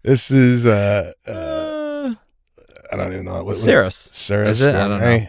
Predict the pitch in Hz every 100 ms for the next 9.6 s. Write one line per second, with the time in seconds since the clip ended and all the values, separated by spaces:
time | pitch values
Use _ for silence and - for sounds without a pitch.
0 | - 95 90 85 110 123 - - 107 127
1 | - 71 _ _ _ _ _ _ _ _
2 | _ _ _ _ _ 104 123 120 87 _
3 | _ _ _ 131 - - 147 160 120 104
4 | 87 - 110 110 123 120 117 - 104 85
5 | 90 _ _ - 156 135 151 123 - -
6 | 110 113 - - 98 127 175 180 143 _
7 | _ _ _ _ _ _ _ - 117 123
8 | - 120 117 113 104 101 101 104 - -
9 | - 87 82 78 71